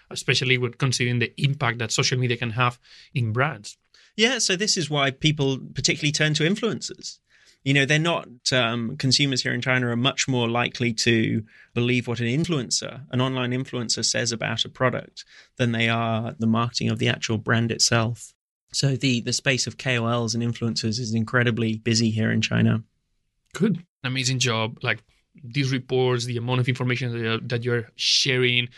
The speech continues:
Speaker 1: the brands that are trusting you to, to help them do what you do. But as a social media platform creator, as an entrepreneur, who's your competitor? I mean, what, what's the alternative for what you're doing?
Speaker 2: So, I mean,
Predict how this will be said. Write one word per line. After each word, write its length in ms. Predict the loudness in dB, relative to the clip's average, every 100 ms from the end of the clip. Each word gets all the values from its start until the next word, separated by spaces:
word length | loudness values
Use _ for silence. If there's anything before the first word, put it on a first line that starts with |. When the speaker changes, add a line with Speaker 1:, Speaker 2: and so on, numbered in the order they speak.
| -6
Speaker 1:
the 60 | -2
brands 340 | 2 2 4
that 100 | 0
are 60 | -4
trusting 520 | -6 -4 -2 -2 0
you 240 | 2 2 0
to, 220 | -4 -8
to 140 | -8
help 280 | -6 -4 0
them 220 | 0 0 -6 0
do 100 | 0
what 200 | 2 -2
you 80 | 0
do. 280 | 2 0 -2 -20 -6
But 200 | 0 0 -2 -2
as 220 | 0 2
a 160 | 0 -2 -6
social 460 | -4 0 2 2
media 580 | 0 0 0 2 0 -2 -4
platform 320 | -2 0 0 -2
creator, 320 | 2 2 2
as 140 | 2 2
an 80 | 0
entrepreneur, 520 | 0 -2 2 2 0 _ -20 -20 _ _ _ -2
who's 220 | 2 4
your 80 | 4
competitor? 500 | 2 -2 -6 -8 -8
I 20 |
mean, 180 | -6 -4
what, 240 | 0 2
what's 200 | 4 2
the 140 | 4 2
alternative 500 | 2 0 -2 -4 -4
for 80 | 0
what 140 | 0
you're 100 | -2
doing? 220 | -6 -12 -16 -20 -14
Speaker 2:
So, 420 | -2 2 4 4 2
I 120 | 0
mean, 240 | 0 0